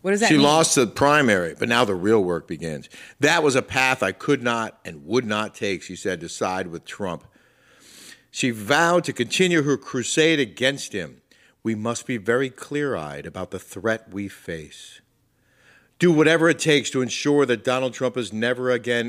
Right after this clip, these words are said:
Speaker 2: anywhere near the Oval Office. The Republican Party is important to her," Cheney added, "but I love my country more." See, this is what I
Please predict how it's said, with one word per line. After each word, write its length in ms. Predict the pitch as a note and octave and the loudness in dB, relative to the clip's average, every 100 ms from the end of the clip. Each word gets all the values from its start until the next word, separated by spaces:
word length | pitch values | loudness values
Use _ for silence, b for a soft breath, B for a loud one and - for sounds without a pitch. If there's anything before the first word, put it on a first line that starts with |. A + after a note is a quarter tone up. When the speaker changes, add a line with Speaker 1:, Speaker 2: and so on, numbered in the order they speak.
| B2 | -4
Speaker 2:
anywhere 540 | B2 D3+ D#3 D3 D3 | -4 -4 -4 -2 -2
near 340 | C3+ A#2+ B2 A#2 | -2 -2 -2 -2
the 160 | A2+ - | -6 -4
Oval 400 | G#2+ G#2+ A2 - | -4 -4 -8 -8
Office. 680 | F2 F2 - D#2+ D2 - - b b b b b - | -8 -12 -12 -14 -12 -16 -18 b b b b b -4
The 80 | |
Republican 480 | G2+ F2+ B2 A#2+ G2+ | -4 -2 -6 -4 -8
Party 260 | F#2+ G#2+ A#2 | -4 -2 -2
is 100 | G#2 | -4
important 400 | G2 A2+ E3 D#3+ | -6 -8 -8 -8
to 100 | F#2 | -10
her," 100 | D#2 | -10
Cheney 380 | - F#2 D#2+ D#2+ | -8 -8 -8 -6
added, 260 | D#2+ F2 | -6 -6
"but 140 | D#2 F2+ | -6 -8
I 140 | F#2+ | -8
love 360 | F2 D#2 E2+ F#2 | -8 -6 -6 -6
my 220 | F2+ D2 | -8 -12
country 480 | C#2 - F2+ - F#2+ | -12 -14 -12 -10 -8
more." 460 | F2 D#2 D2 C2 - B B B B B | -8 -8 -10 -12 -18 B B B B B
See, 160 | - | 0
this 240 | D#3 F#3 - | 2 2 0
is 120 | A#3+ | -4
what 240 | D#3 B2 - | -4 -4 -2
I 220 | G2+ G2 | -2 -2